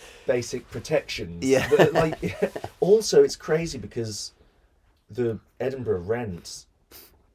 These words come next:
Speaker 1: costs usually, like, double what you're paying for in London. Certainly if you're, and
Speaker 2: Really?
Speaker 1: a lot of people are coming up from London,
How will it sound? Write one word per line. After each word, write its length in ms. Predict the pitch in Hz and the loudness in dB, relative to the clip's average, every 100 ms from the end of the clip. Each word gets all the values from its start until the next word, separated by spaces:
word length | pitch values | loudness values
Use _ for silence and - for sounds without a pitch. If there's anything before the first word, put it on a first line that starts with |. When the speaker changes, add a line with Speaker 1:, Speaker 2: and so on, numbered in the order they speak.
| - | -20
Speaker 1:
costs 600 | - 127 120 - - - _ 90 - | -14 -14 -14 -16 -16 -16 _ -20 -18
usually, 800 | 113 120 131 - 104 90 85 82 | -8 -6 -6 -8 -10 -10 -10 -12
like, 280 | 87 80 - _ | -10 -10 -12 _
double 360 | 117 104 95 85 | -2 -2 -2 -8
what 220 | 80 80 - | -8 -8 -8
you're 140 | 92 | -12
paying 360 | - 92 90 87 | -10 -10 -10 -12
for 400 | - 85 80 82 | -12 -10 -8 -10
in 140 | 85 | -10
London. 600 | 90 95 87 80 82 90 _ _ _ _ _ _ | -10 -8 -10 -14 -16 -16 _ _ _ _ _ _
Certainly 380 | - 143 123 117 | 2 4 4 -6
if 120 | 101 | -8
you're, 100 | 113 | -8
and 80 | 92 101 | -4 -4
Speaker 2:
Really? 140 | 98 92 | -4 -4
Speaker 1:
a 40 | |
lot 140 | 90 - | -4 -6
of 80 | |
people 240 | - 90 85 | -10 -10 -10
are 80 | 78 | -10
coming 280 | 87 80 82 | -12 -14 -14
up 120 | - | -14
from 200 | 85 80 | -16 -14
London, 480 | 80 78 80 80 | -14 -12 -12 -12